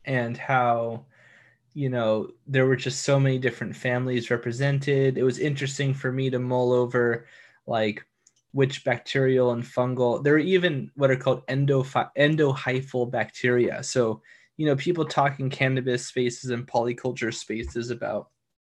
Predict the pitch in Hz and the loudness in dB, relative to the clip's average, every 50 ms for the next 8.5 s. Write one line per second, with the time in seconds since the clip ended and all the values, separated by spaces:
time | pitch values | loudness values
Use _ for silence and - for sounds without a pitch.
0 | _ _ _ _ _ _ _ _ _ _ _ _ - 160 160 151 160 147 135 135 | _ _ _ _ _ _ _ _ _ _ _ _ -10 -8 -2 0 2 2 2 0
1 | - - 135 131 131 131 127 127 - 135 135 - 135 127 123 117 107 107 110 - | 0 2 2 4 4 4 2 2 -2 -6 -6 -4 -4 -2 -2 -2 -4 -6 -8 -12
2 | - _ _ _ _ _ _ _ _ _ _ _ - 117 117 - 131 123 117 104 | -18 _ _ _ _ _ _ _ _ _ _ _ -6 -6 -4 -4 -6 -8 -6 -8
3 | 110 - - - 180 170 170 170 165 165 156 143 135 147 143 143 143 139 139 139 | -8 -8 -4 -2 0 2 4 4 4 4 2 2 2 4 4 4 4 2 2 2
4 | 135 131 135 135 135 135 - - 135 127 127 127 123 123 123 123 120 120 123 131 | 2 2 2 0 0 -2 -2 0 2 2 4 4 4 4 4 4 2 2 0 -4
5 | 135 139 _ _ - - 123 120 131 127 - - 151 156 160 151 151 147 143 139 | -8 -12 _ _ -12 -8 -8 -6 -6 -8 -4 -2 -2 0 0 0 0 0 0 0
6 | 135 135 131 131 131 135 131 131 127 127 123 127 - - - - 131 127 123 120 | -2 -2 -4 -4 -4 -4 -4 -2 -2 -2 -2 -4 -8 -12 -8 -4 -2 -2 0 0
7 | 120 120 120 120 123 135 139 _ _ _ _ _ _ _ _ _ _ _ _ _ | 0 -2 -2 -4 -6 -8 -10 _ _ _ _ _ _ _ _ _ _ _ _ _
8 | - - 117 131 131 123 120 117 117 - | -2 0 4 6 6 6 6 4 0 -4